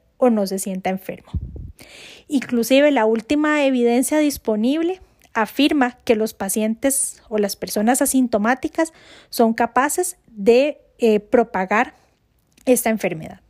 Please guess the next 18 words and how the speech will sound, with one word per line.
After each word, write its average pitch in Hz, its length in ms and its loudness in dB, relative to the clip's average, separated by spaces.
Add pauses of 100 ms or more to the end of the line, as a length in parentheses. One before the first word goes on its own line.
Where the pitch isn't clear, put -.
(2250)
¿Es 269 200 4
posible 339 440 0
contagiarse 233 720 -2
de 285 200 2
covid 214 320 -2
diecinueve 254 720 0
por 233 260 -2
contacto 220 580 -4
con 254 160 0
las 190 200 -6
heces 277 460 -2 (100)
de 220 160 4
una 226 260 0
persona 240 360 0
que 294 120 -6
padezca 208 500 -2
la 269 60 0
enfermedad? 254 560 -2